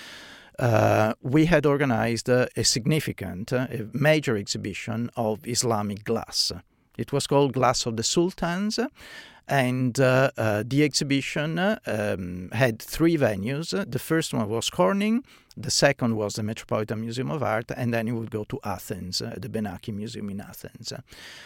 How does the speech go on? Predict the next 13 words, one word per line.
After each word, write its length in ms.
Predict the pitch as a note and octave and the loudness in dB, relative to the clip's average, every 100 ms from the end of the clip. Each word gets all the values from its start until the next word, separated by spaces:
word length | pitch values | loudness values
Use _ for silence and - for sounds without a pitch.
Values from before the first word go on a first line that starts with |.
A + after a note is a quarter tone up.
| - - - _ _ | -20 -20 -20 _ _
Um, 520 | C#3 C3 B2+ B2+ B2 A#2+ _ _ _ _ - | 2 6 6 6 4 0 _ _ _ _ -10
the 260 | C3+ C3 | 0 2
venue 680 | C3 C#3 E3 F3 F3+ F3+ F3+ | 4 8 8 6 4 4 2
in 200 | - C3 | 2 0
Corning, 720 | C3 C#3+ D3 D#3+ E3+ F#3+ G#3+ - - | 4 6 6 4 0 0 0 -2 -6
uh, 220 | G#2 G#2 | -4 -2
had 340 | G2+ A#2 G#2 | 2 2 0
closed, 600 | - D3+ D#3 E3 D#3+ - | 0 4 4 4 0 0
uh, 320 | D3+ D3 D3+ - | 2 4 4 2
in, 400 | B2 A#2+ A2 G#2+ | -2 -2 0 -2
uh, 280 | G#2 G#2+ A2 | -2 -2 0
late 340 | G#2+ A#2 A#2 | 2 2 2
August 500 | D3+ D#3+ F3 G#3+ - | 2 2 0 -4 0